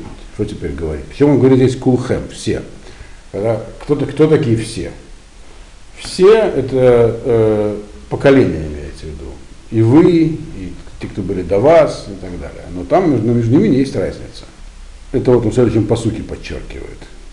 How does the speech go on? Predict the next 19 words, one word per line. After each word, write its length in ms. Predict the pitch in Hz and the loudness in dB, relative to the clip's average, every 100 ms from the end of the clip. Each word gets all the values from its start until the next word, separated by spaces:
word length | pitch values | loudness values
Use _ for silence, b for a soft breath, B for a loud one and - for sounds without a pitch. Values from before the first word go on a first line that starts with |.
| B B | B B
«Лешав 460 | - 110 - 160 127 | -2 2 6 8 8
якетель 420 | 120 135 113 107 | 6 4 4 4
бнейхем 460 | 104 151 190 156 123 | 6 6 6 6 6
мусар 420 | 117 - 151 156 | 6 6 6 8
ло 220 | 127 131 | 8 8
лакаху. 500 | 127 123 113 95 - - - - - - - - b b b b b b - | 6 4 2 0 -4 -14 -18 -20 -20 -20 -20 -20 b b b b b b -4
Ахла 400 | 104 - 143 147 | -2 4 6 6
хар-, 400 | 127 117 113 - | 4 4 2 0
харбехем 880 | 120 117 110 110 - 170 185 190 - - | 2 4 4 2 2 2 4 2 -2 -4
навейхем 840 | 110 110 107 104 110 - 165 185 185 - - - - | 2 4 6 4 4 2 2 2 -2 -12 -18 -20 -2
к 180 | 117 104 | 0 2
арье 540 | 107 104 131 139 - - - | 2 4 6 4 2 -10 -8
машхит». 640 | 107 101 - 78 - - - - - - - - - - b b b b b b b b b b b - - | -6 -4 -6 -12 -14 -18 -20 -20 -20 -20 -20 -20 -20 -20 b b b b b b b b b b b -20 -20
Сказать, 400 | - 101 101 - - | -8 -6 -6 -8 -6
э, 360 | 110 107 104 101 - 104 | -2 0 -2 -6 -10 -8
без 220 | 98 107 | -4 -4
всякой 480 | - - 151 135 135 | -6 0 0 2 0
пользы 680 | - 165 135 104 95 85 85 - - - - | 4 6 6 4 0 -4 -8 -16 -20 -12 -2
я 400 | 107 101 92 | 2 4 2